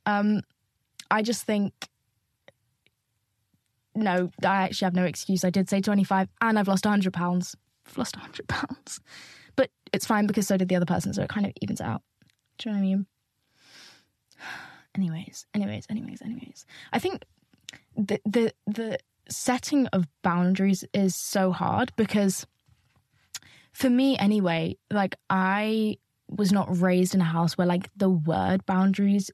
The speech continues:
was thrown around. But obviously there were boundaries that it, we just didn't talk about them or, or verbalize them with each other. So when I first had to sit down with a partner and say, like, "Hey,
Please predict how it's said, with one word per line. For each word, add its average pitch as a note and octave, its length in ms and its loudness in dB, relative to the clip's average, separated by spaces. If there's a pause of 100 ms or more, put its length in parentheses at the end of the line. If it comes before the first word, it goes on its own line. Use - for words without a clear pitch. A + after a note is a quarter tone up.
was - 220 0
thrown F#3 340 4
around. F3 560 2 (500)
But G#3 300 4
obviously G#3 720 2
there G3 240 2
were F#3 380 2
boundaries E3+ 520 2
that - 140 -4
it, F#3 80 0
we F#3+ 120 4
just G3+ 200 0
didn't F#3 260 2 (140)
talk C#4 240 2
about G3 260 0
them G3 160 4
or, F3 180 4 (120)
or F3+ 340 4
verbalize F#3 640 2
them F3+ 200 4
with F3+ 100 0
each F3+ 200 -2
other. F3 360 2 (920)
So B3 140 -2
when A3 100 2
I G#3 80 4
first G#3+ 520 -2
had G#3+ 200 0
to - 60 -8
sit G#3+ 140 -2
down G3+ 160 2
with F#3+ 100 2
a F3+ 60 -2
partner G3 500 -2
and F#3+ 180 2
say, F#3+ 160 2
like, F3+ 300 0
"Hey, F#3+ 480 0